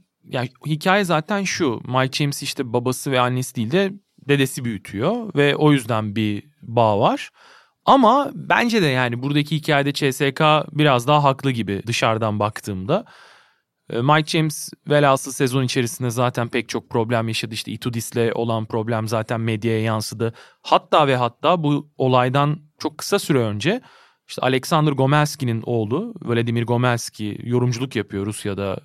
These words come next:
radyoda ve televizyonda. Ee, eğer C S K Itudis'le Mike James arasında birini seçmek zorunda kalırsa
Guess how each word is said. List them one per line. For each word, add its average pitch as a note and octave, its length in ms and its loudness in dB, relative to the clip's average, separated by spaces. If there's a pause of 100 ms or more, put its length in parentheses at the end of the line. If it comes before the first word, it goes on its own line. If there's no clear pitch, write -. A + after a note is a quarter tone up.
radyoda G#2 380 0
ve G2 80 -2
televizyonda. G2+ 720 -4 (680)
Ee, A2+ 80 -2
eğer F3 480 4
C D3 220 2
S D3 220 0
K C#3+ 300 4
Itudis'le C3 800 -2
Mike A#2 320 0
James C#3 220 -2
arasında A#2 460 -2
birini B2 240 0
seçmek B2 400 -2
zorunda A#2 300 0
kalırsa D#3+ 540 0